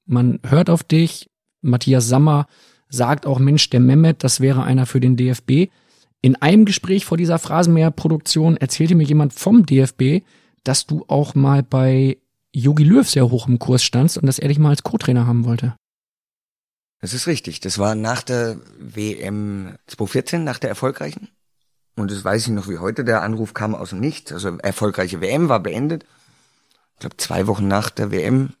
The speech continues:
Speaker 2: hat mich Jogi angerufen und hat mich gefragt, ob ich mir das vorstellen könnte, sein Co zu werden. Und habe ich mir eine Woche Bedenkzeit erbeten,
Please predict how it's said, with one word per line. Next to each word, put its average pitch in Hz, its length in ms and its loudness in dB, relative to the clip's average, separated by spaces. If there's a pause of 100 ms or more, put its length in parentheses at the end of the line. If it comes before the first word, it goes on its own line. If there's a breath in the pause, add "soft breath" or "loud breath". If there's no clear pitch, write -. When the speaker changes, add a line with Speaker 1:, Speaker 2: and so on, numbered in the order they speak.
(280)
Speaker 2:
hat - 120 -12
mich - 180 -12
Jogi 135 240 -4
angerufen 131 500 -4 (840)
und 107 120 -2
hat 117 120 -2
mich 113 160 -4
gefragt, - 640 -4
ob - 160 -10
ich 98 120 -10
mir 95 120 -4
das - 140 -12
vorstellen 98 440 -4
könnte, 87 260 -12
sein 85 220 -10
Co 85 220 -6
zu - 180 -12
werden. 62 300 -10 (1120)
Und 101 360 -4
habe 101 140 -6
ich 101 80 -8
mir 104 220 -2
eine 98 280 -6
Woche 101 200 -6
Bedenkzeit 113 520 -6
erbeten, - 440 -10